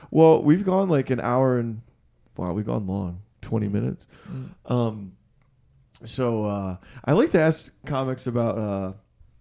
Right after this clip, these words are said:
Speaker 1: comedy advice.
Speaker 2: Yeah.
Speaker 1: Like, what, what's the best piece of comedy advice you've ever received?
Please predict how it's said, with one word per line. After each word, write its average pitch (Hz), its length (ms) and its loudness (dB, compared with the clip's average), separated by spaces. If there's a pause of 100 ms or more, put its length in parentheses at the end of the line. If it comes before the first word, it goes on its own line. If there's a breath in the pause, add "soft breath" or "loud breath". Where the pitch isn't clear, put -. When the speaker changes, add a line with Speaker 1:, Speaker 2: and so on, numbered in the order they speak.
(260)
Speaker 1:
comedy 160 440 -2
advice. 92 540 -6 (340)
Speaker 2:
Yeah. 120 180 -8 (280)
Speaker 1:
Like, 104 180 -10
what, - 460 -2
what's 202 280 0
the 208 120 -4
best 165 340 -2
piece 160 280 -2
of 120 100 -8
comedy 139 540 -4
advice 98 520 -8
you've 110 140 -6
ever 107 340 -2
received? 98 760 -12